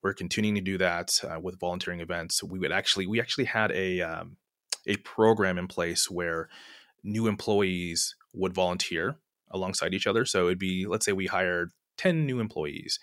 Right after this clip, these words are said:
There would be a volunteering group of those ten employees plus one seasoned, uh, employee on the Crunchbase team, uh, and they would all go out and volunteer, and that would be kind of a way for them to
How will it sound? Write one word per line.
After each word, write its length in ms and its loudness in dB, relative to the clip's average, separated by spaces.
There 80 2
would 80 6
be 100 2
a 80 6
volunteering 480 4
group 320 0
of 200 2
those 160 2
ten 180 -2
employees 480 4
plus 480 2
one 760 2
seasoned, 840 0
uh, 340 -12
employee 440 -2
on 100 -2
the 80 -4
Crunchbase 420 -6
team, 340 -6
uh, 240 -4
and 260 0
they 60 0
would 100 0
all 140 2
go 160 0
out 120 0
and 100 -10
volunteer, 760 -6
and 300 -8
that 160 2
would 160 -2
be 260 -8
kind 180 -6
of 80 -8
a 60 -2
way 180 -4
for 280 -4
them 480 -2
to 500 -8